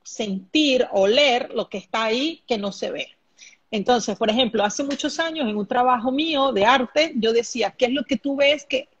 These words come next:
qué es lo que yo veo que tú no ves?" Que todo está ahí, porque para mí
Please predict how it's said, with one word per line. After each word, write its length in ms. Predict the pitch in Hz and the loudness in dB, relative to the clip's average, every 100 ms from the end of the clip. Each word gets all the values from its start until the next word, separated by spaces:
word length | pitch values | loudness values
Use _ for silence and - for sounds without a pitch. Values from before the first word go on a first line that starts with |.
| - | 4
qué 100 | 269 | 4
es 60 | |
lo 140 | 294 311 | 4 2
que 120 | 254 | 4
yo 140 | 254 | 6
veo 260 | 254 277 285 | 6 4 2
que 120 | 254 | -4
tú 160 | - 240 | -6 -4
no 140 | 262 | -4
ves?" 380 | 247 277 311 - _ _ _ _ _ | 0 -2 -4 -12 _ _ _ _ _
Que 140 | - 240 | 0 0
todo 320 | - 247 247 | 4 4 4
está 280 | - - 190 | 2 -4 -6
ahí, 360 | 220 285 175 - | -4 -4 -4 -6
porque 240 | 220 - | -6 -6
para 360 | 202 214 196 185 | -4 -2 -2 -2
mí 460 | 214 370 302 339 | -4 -4 -6 -10